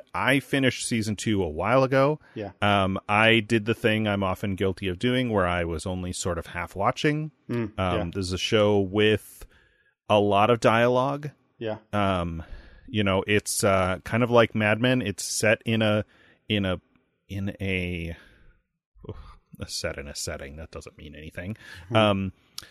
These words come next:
Speaker 1: but it's like the setting is part of the, it's like the whole thing,
Speaker 2: Yeah.
Speaker 1: right? It's like, here's this alternate history, right?
Speaker 2: Yeah.
Speaker 1: Where what if this thing happened? What would change? And so much didn't change that we're like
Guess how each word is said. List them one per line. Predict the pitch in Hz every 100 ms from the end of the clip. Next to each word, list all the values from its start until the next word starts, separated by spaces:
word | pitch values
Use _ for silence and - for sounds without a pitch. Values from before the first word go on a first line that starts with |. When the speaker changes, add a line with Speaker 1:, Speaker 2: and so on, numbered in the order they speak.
| - -
Speaker 1:
but | 147
it's | 147 151 - - - -
like | 135 120 - _
the | 107 120
setting | 117 - 135 135 135 123 -
is | 107 113 113
part | - - 110 113 117
of | 110 95
the, | 95 92
it's | 104 -
like | 104 98
the | 104
whole | - 117 107
thing, | 95 92 113 139 _ _
Speaker 2:
Yeah. | 131 110
Speaker 1:
right? | 107 127
It's | 107 101
like, | 101 90 -
here's | 101 110 113
this | 120 120 -
alternate | - 101 117 117 113 -
history, | - - 117 - 80 71 - _
right? | 90 90
Speaker 2:
Yeah. | 104
Speaker 1:
Where | 82
what | 82 110
if | 120 -
this | 113 -
thing | 131 117
happened? | 90 117 - 85
What | 85 104 -
would | 107 92 -
change? | - 127 92 78
And | 92 92 -
so | - - 120 135
much | 139 131 - -
didn't | 131 135 -
change | - 147 80 73 - -
that | 95
we're | 98 98
like | 90 87 82 -